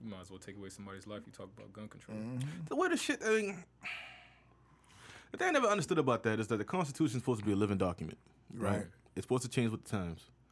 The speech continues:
Speaker 2: Mm-mm.
Speaker 3: Like,
Speaker 2: It's the people that's in, in control that we keep voting to be up there.
Speaker 3: Right.
Speaker 2: Oh, vote! Don't forget to vote on Tuesday.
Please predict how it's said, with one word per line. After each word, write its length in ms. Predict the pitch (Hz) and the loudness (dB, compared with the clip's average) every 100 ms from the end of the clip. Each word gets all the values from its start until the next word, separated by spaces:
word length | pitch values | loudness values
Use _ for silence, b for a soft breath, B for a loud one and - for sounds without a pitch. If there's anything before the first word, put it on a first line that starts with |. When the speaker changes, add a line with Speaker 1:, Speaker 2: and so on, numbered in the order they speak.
| 120 | -10
Speaker 2:
Mm-mm. 1120 | 123 165 180 196 202 202 202 202 202 202 196 | -8 -6 -4 -2 -2 0 0 0 0 -2 -2
Speaker 3:
Like, 280 | - 165 160 - - | 0 2 0 -4 -10
Speaker 2:
It's 220 | 127 131 - | -4 -4 -2
the 100 | 131 | -2
people 280 | 160 170 | -2 2
that's 220 | 165 160 175 | 2 2 2
in, 160 | 165 | -2
in 240 | 143 151 151 | -2 -2 -2
control 440 | - 156 165 175 | -4 0 2 2
that 140 | 143 131 | 2 0
we 80 | 139 | -2
keep 220 | 165 135 | -2 0
voting 240 | 139 147 | 0 0
to 60 | 139 | 0
be 180 | 151 160 | 0 0
up 140 | - | 0
there. 200 | 123 117 - 95 | -2 -2 -2 0
Speaker 3:
Right. 200 | 98 147 | 2 4
Speaker 2:
Oh, 180 | 147 | 4
vote! 300 | 135 147 131 | 4 2 2
Don't 140 | 143 151 | 2 2
forget 260 | 165 156 | 2 2
to 40 | 139 | 2
vote 200 | 143 139 | 2 2
on 120 | 131 | 2
Tuesday. 400 | 143 139 127 113 | 2 0 0 -4